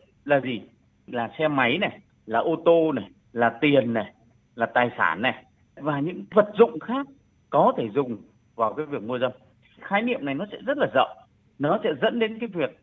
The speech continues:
trong quá trình thực thi pháp luật, có người này hiểu cách này, có người này hiểu cách khác, dẫn đến cái câu chuyện xử lý vi phạm hành chính sẽ khó khăn. Có thể là cùng một hành vi, cơ quan này xử lý kiểu này, cơ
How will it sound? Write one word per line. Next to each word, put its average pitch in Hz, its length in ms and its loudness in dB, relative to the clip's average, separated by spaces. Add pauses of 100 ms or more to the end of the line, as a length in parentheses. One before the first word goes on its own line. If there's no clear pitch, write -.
(100)
trong 202 260 2
quá 170 260 0
trình 127 300 -4
thực - 240 -2 (100)
thi 180 80 0 (460)
pháp 190 160 -2
luật, 139 160 4 (320)
có 135 160 6
người 185 220 2
này 107 340 -4
hiểu 101 400 -2
cách 180 120 -2
này, 107 320 -4 (320)
có 160 100 -2
người 175 200 2
này 107 380 -6
hiểu 98 320 0
cách 170 200 -4
khác, 185 240 -6 (240)
dẫn 175 220 -2
đến 175 160 -6
cái 190 120 -14
câu 180 160 -6
chuyện - 180 -10 (160)
xử 131 120 -4
lý 120 260 -4 (260)
vi 139 200 -8
phạm 147 140 -2
hành 104 160 -6
chính 98 160 -8 (300)
sẽ - 100 -12
khó 147 200 2
khăn. 160 220 2 (560)
Có 156 200 4
thể 143 140 0
là 110 160 -4 (320)
cùng 185 200 6
một 151 140 2
hành 156 120 -2
vi, 170 80 0 (300)
cơ 185 240 0
quan 165 180 2
này 107 220 -2
xử 110 80 -8
lý 107 180 -6
kiểu 107 120 -4
này, 98 240 -6
cơ 139 140 0